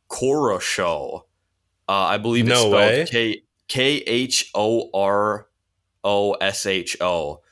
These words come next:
Speaker 1: So you can see where Burgess got horror show out of that and even made it a little creepier and stuff like that. Or another example is, like, uh,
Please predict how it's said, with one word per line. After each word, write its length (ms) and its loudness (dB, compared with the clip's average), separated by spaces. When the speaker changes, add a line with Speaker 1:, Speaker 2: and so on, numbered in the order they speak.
Speaker 1:
So 260 0
you 180 -2
can 140 -4
see 300 0
where 560 0
Burgess 540 -4
got 220 -2
horror 540 -2
show 360 -2
out 180 0
of 60 -8
that 320 0
and 220 -8
even 560 -6
made 280 -2
it 120 0
a 60 -2
little 260 -2
creepier 560 -4
and 100 -6
stuff 300 -4
like 240 -4
that. 300 -2
Or 580 0
another 440 0
example 720 -2
is, 480 -2
like, 560 -4
uh, 180 0